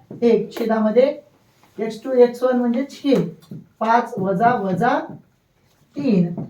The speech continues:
हे वजा तीन छेदामध्ये हे पाच, या दोघांचा गुणाकार वजा वजा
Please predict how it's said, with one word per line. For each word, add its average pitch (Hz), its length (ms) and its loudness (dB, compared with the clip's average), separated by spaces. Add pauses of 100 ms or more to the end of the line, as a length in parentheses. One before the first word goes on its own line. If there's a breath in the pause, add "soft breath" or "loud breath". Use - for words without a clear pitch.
(460)
हे 185 60 -4
वजा 202 320 0
तीन 262 540 -8
छेदामध्ये 208 640 -2 (280)
हे 175 180 -8 (120)
पाच, 208 460 0 (420)
या 180 80 -4
दोघांचा 214 420 0
गुणाकार 214 380 0
वजा 208 260 0
वजा 208 240 0